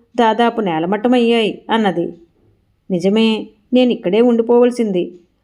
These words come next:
అందుకిప్పుడు విచారిస్తున్నాను," అని కుశలుడు ఆమె వద్ద సెలవు పుచ్చుకుని కొద్దిసేపటికల్లా పక్షులు రాని ఉండే చోటికి చేరాడు.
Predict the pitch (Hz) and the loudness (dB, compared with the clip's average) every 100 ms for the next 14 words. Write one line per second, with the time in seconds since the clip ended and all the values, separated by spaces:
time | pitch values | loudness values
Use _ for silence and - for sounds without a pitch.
0 | - 247 240 247 - 190 170 190 226 240 | -2 2 2 -2 -6 -4 -2 -2 -2 -4
1 | 240 233 202 170 175 _ _ - 190 175 | -4 -2 -2 -6 -10 _ _ -6 -2 0
2 | 165 165 - - 254 254 247 233 226 196 | -2 -6 -12 -2 -2 0 0 0 0 0
3 | 170 190 202 156 196 208 208 220 254 403 | -2 -2 -2 -2 -2 -2 -2 2 2 2
4 | - _ _ - 285 269 269 262 254 247 | -8 _ _ -4 -2 0 0 0 0 -2
5 | 220 202 185 190 202 _ _ 240 233 - | -2 0 0 -2 -8 _ _ -6 -4 -4
6 | 220 214 208 202 185 170 165 156 151 262 | -2 0 0 0 -2 -2 -2 -2 -2 0
7 | 262 220 214 180 | 0 0 0 -2